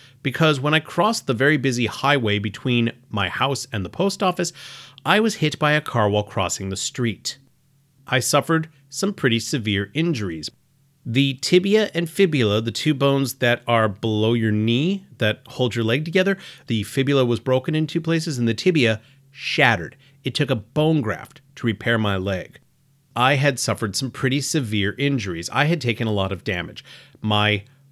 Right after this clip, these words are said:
right clavicle was shattered, which is your collarbone, and because of the shattering of my right clavicle, it stretched the brachioplexus, which, if you're not familiar, is the nerve cluster under your arm. It's the nerve cluster that controls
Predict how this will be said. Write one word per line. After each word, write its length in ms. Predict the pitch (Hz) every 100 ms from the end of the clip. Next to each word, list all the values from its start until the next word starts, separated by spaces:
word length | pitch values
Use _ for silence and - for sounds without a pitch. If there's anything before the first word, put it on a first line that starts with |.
| -
right 320 | 101 101 92
clavicle 520 | - 151 165 165 170
was 140 | 160 160
shattered, 560 | - 147 135 131 123
which 140 | 120 107
is 180 | 107
your 240 | 101 98 95 -
collarbone, 640 | - 151 135 104 92 90 127 - - _
and 80 | 123
because 360 | 123 - 151 170
of 60 |
the 60 | 185
shattering 420 | - 135 127 127
of 120 | 123
my 100 | 117
right 300 | 110 110 107
clavicle, 640 | - 123 110 127 170 175 175 - _ _ -
it 300 | 139 135 - _ _
stretched 540 | - - 156 185 -
the 80 | -
brachioplexus, 960 | 160 170 180 147 120 - 107 - - 90
which, 300 | - 151 -
if 120 | 151 -
you're 120 | 165
not 180 | 165 190
familiar, 460 | - 165 170 185
is 320 | - 143 143
the 100 | 120
nerve 380 | 127 127 160 190
cluster 380 | - 135 - 135
under 180 | 123 139
your 180 | 127 117
arm. 380 | 139 123 104
It's 140 | 104 -
the 60 |
nerve 200 | 123 156
cluster 340 | 160 143 - 131
that 160 | 110 -
controls 880 | 120 104 - - 190 147 82 -